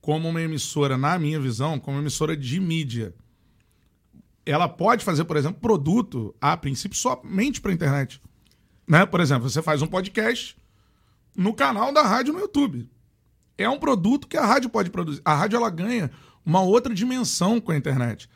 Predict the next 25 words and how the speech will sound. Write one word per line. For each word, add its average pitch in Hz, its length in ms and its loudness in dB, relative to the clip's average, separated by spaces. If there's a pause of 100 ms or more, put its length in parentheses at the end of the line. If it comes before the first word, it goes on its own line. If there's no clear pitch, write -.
(360)
Ela 127 120 2
pode 202 300 2
ter 214 80 2
os 185 100 2
produtos 131 500 -2
que 156 140 -4
vão 180 360 -2
ao 170 120 -2
ar 131 200 -2
na 139 180 -4
rádio 139 560 -4 (680)
e 294 100 0
pode 143 360 -2
ter 147 140 2
produtos 202 560 -2 (100)
produzidos 147 560 2
na 208 180 2
rádio 147 320 0
que - 100 -16
vão 262 80 -6
ao 175 140 -2
ar 156 220 -6 (100)
apenas 135 360 -10
na 135 60 -4
internet. 214 560 -4